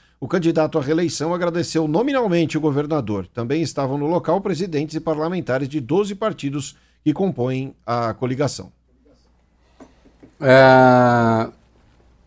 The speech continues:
Speaker 2: e o Tarcísio só ganhou elogios e o Bolsonaro foi meio ali esquecido, tal, né? Hum.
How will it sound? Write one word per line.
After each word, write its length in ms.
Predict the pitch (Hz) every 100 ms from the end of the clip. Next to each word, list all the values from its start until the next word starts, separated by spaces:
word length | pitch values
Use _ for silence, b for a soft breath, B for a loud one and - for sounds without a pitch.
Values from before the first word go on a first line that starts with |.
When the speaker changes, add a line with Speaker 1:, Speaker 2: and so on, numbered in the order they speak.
| _ _ -
Speaker 2:
e 540 | 123 127 139 180 233
o 300 | 180 147 120
Tarcísio 920 | - 135 123 - - 143 160 143 156
só 240 | 131 - 170
ganhou 340 | 160 131 135
elogios 840 | 170 156 107 90 156 214 226 - - _ _ _ _
e 100 | 165
o 60 | 160
Bolsonaro 680 | 151 165 - 151 135 160
foi 220 | 165 320 320
meio 300 | 330 330 320
ali 640 | 311 320 320 294 269 165
esquecido, 920 | 135 - 143 - 160 175 156 123 95
tal, 600 | - 120 139 135 110 95
né? 420 | 110 156 165 104 82 - _ _ _ _ _ _
Hum. 320 | - 147 113